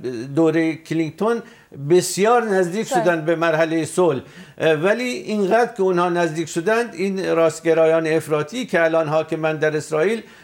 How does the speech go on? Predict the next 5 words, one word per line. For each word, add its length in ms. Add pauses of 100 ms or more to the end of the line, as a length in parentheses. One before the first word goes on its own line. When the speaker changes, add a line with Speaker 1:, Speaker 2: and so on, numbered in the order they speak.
Speaker 1:
واقعاً، 640 (340)
اه، 340
Speaker 2:
بله. 260
Speaker 1:
دور 360
شدند 600